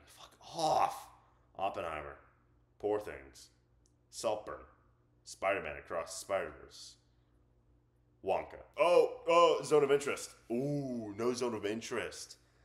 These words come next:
Whoa, that's fucked. <laughs> That's fucked in the head. Yeah, Napoleon's having a good one today. Fuck. Christ almighty, why? Production design.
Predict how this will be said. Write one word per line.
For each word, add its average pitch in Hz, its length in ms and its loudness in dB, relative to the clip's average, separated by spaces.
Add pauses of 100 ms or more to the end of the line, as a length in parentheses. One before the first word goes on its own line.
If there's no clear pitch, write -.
(360)
Whoa, 107 340 4
that's 110 220 4
fucked. - 440 -8 (240)
<laughs> - 300 -6
That's 202 320 10
fucked 123 280 2
in 107 60 -4
the 98 80 0
head. 101 240 0 (2000)
Yeah, - 160 -18
Napoleon's 113 400 -10
having 95 200 -2
a 80 160 -14
good 92 140 -10
one 87 180 -10
today. 82 200 -14 (160)
Fuck. 95 320 -16 (140)
Christ 104 640 -16
almighty, 87 640 -10
why? 92 640 -2
Production 117 300 0
design. 87 360 -6